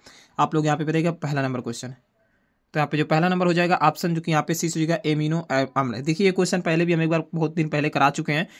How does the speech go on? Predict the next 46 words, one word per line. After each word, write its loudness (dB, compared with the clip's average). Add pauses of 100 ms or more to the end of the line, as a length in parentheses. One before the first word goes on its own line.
(180)
क्योंकि 2
रिवीजन 2
क्लास -2
रहता 0
था -2
सुबह -4
जो 0
है 0
यहाँ -2
पे, -4 (680)
यहाँ 0
पे 0
जो 0
है 2
सुबह 0
जो 2
है, 2 (240)
आ, 6
दस 2
बजे, -6 (500)
ठीक 2
है। 0 (200)
पित्त 0
निम्न 4
में 2
से -2
किसके -2
जो 2
द्वारा 6
जो 2
है 2
पैदा 2
किया 0
जाता 0
है, -4 (100)
बताइएगा, -2 (120)
यकृत -2
या 0
अग्नाशय 0
या 0
फिर -6 (100)
अग्नाशय -2
या -2
फिर -8
ग्रहण -2
है, -6